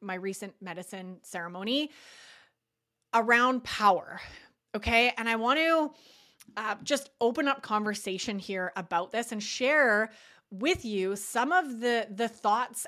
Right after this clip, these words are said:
and we'll call them downloads, some of the realizations and downloads that I received about what's really going on in our world. And this is much bigger than just me, just you, just your family.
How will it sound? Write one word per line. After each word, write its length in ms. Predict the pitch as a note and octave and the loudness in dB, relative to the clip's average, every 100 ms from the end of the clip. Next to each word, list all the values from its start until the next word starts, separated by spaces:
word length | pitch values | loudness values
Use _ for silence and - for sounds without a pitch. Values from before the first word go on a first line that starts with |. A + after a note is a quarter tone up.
| A3+ | -6
and 260 | G#3 G#3 G3+ _ | -4 -6 -8 _
we'll 160 | G3+ E4 | -4 0
call 240 | F4 F#4+ | 6 6
them 140 | F4 C#4+ | 6 4
downloads, 640 | A#3+ F4+ A#3 E3+ F#3 - A#3 | 6 6 4 0 -8 -12 -12
some 300 | - B3+ F4 | -6 -4 -2
of 140 | D4 | -2
the 100 | B3+ | -2
realizations 1000 | G3 G#3 C4+ B3+ G#3+ G3+ G#3 - F#3+ F3+ | -2 -4 0 0 0 -2 -6 -6 -8 -10
and 140 | - F#3 | -12 -8
downloads 640 | F#3 G3 G3 F3+ F3 - | -6 -4 -4 -6 -8 -8
that 160 | G3 F3+ | -8 -6
I 100 | F3+ | -6
received 720 | G3 G#3+ G#3 G3+ G3 D#4 C#4+ - - - - - - | -6 -6 -8 -10 -6 -4 -4 -8 -18 -20 -20 -8 -2
about 340 | A3 A3+ B3 | 4 6 6
what's 240 | F4 F#4+ G#3+ | 4 -2 -4
really 360 | G#3+ B3 B3+ | -4 -2 -2
going 260 | A3 A3 G3+ | -2 -4 -4
on 180 | G3 G#3 | -4 -4
in 80 | |
our 180 | G3 F3+ | -4 -6
world. 540 | E3+ F3+ F#3 B3 D4 B3+ | -4 -4 0 2 2 0
And 120 | A3+ | -4
this 160 | B3+ E4 | -2 -2
is 180 | C#4+ | -4
much 640 | A3+ G3+ A3 D4+ E4 - A3 F3 - | -6 -4 -2 0 -2 -6 -12 -12 0
bigger 600 | B3+ B3 B3 A3 G3+ G3+ | 2 4 2 2 0 -2
than 320 | G#3 G3 G3 | -2 -2 -2
just 320 | F#3 F#3 - | -2 -4 -4
me, 360 | G#3 D4+ C#4+ C4+ _ _ _ _ | -2 0 0 -2 _ _ _ _
just 280 | F#3+ E3 - | -8 -8 -6
you, 380 | C#4 D4 C4+ B3 | -2 0 0 -2
just 260 | F3+ - | -8 -12
your 100 | A3+ | -16
family. 680 | - C#4+ C#4+ C4+ C4 B3+ B3 | -2 2 4 4 2 2 0